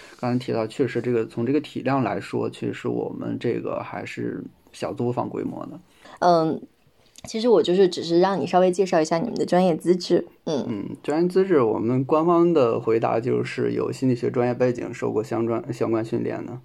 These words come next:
Speaker 2: OK，OK，啊，所以就是，嗯，客服还得有心理学专业背景，是吧？
Speaker 1: 嗯，
Speaker 2: 啊，
Speaker 1: 没错。
Speaker 2: 好，好，好。然后，嗯，其实就是我们有看到现在就是我们也就是推出了很多就是新的热线嘛，那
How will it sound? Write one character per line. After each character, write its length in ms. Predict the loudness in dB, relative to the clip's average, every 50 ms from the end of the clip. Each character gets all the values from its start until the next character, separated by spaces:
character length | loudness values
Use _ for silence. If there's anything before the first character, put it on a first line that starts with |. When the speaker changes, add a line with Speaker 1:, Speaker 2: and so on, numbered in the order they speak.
| _ _ -20 _ _ _ _ 0 2
Speaker 2:
OK，OK， 520 | 2 2 2 0 0 0 0 0 -2 -2
啊， 240 | 2 2 2 2 2
所 160 | 4 4 6
以 80 | 6 6
就 120 | 6 4
是， 300 | 4 4 4 2 2 2 0
嗯， 360 | 0 0 2 2 2 0 -2 -4 -8 -4
客 160 | 0 0 0
服 120 | 2 2
还 160 | 2 4 4 6
得 100 | 6 6
有 140 | 6 6
心 160 | 4 2 0 -2
理 80 | -2
学 220 | 0 2 2 2 4
专 220 | 6 6 6 6
业 80 | 6 6
背 200 | 6 6 6 6
景， 160 | 4 0 -2 -2
是 60 | -2
吧？ 80 | 0 2
Speaker 1:
嗯， 80 | 2
Speaker 2:
啊， 180 | 4 4 4 2
Speaker 1:
没 80 | 2 2
错。 100 | 2 2
Speaker 2:
好， 100 | 2 0
好， 80 | 0 0
好。 100 | 0 0 2
然 180 | 4 4 4
后， 260 | 6 6 6 6 6 4 0 -6 -16 -18 -20 -10 -2
嗯， 340 | 0 2 4 4 4 2 0
其 140 | -2 -2 -2
实 180 | 0 0 0
就 140 | 0 -2 -4
是 100 | -2 0
我 120 | 0 0 0
们 80 | 2
有 120 | 0 0 0
看 200 | 0 -2 -2 0
到 120 | 0 -2
现 200 | -2 -2 -2 0
在 200 | 0 2 2 0
就 140 | 0 0 -2
是 160 | -2 -2 -2
我 140 | -2 -2 -2
们 200 | -2 -2 0 2
也 320 | 2 2 2 2 0 -2
就 140 | -2 -4 -6
是 240 | -4 -2 -2 -4 -4
推 220 | -2 0 2 2
出 160 | 2 4 4
了 180 | 4 4 4 2
很 180 | 0 -4 -6 -4
多 320 | -2 0 2 2 2 2
就 140 | 0 -2 -6
是 80 | -6
新 240 | -6 -6 -4 -2 2
的 80 | 2 4
热 180 | 6 6 4
线 240 | 4 2 -2 -6 -6
嘛， 140 | -6 -8 -10 -14 _ -4
那 320 | -2 0 0 0 0 -2